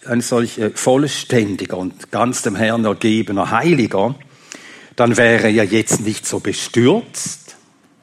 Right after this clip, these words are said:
sondern immer noch voller Vertrauen. Das sagt er in den Versen fünf und sechs. Aber nicht nur das.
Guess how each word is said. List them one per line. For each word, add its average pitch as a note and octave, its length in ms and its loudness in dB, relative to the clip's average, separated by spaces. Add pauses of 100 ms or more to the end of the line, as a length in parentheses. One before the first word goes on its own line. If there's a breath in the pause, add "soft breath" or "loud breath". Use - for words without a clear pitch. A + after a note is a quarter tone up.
sondern B2 380 2
immer A#2+ 300 4
noch F#3 180 2
voller B2+ 300 0
Vertrauen. G#2 680 -2 (2750 soft breath)
Das - 200 -2
sagt C3 260 2
er C#3 80 0
in C3+ 60 4
den C3 120 4
Versen A2 460 0
fünf G2 340 -4
und G#2 140 -8
sechs. - 480 -10 (3250 loud breath)
Aber E3 500 2
nicht C#3+ 260 2
nur B2+ 140 4
das. C#3+ 540 2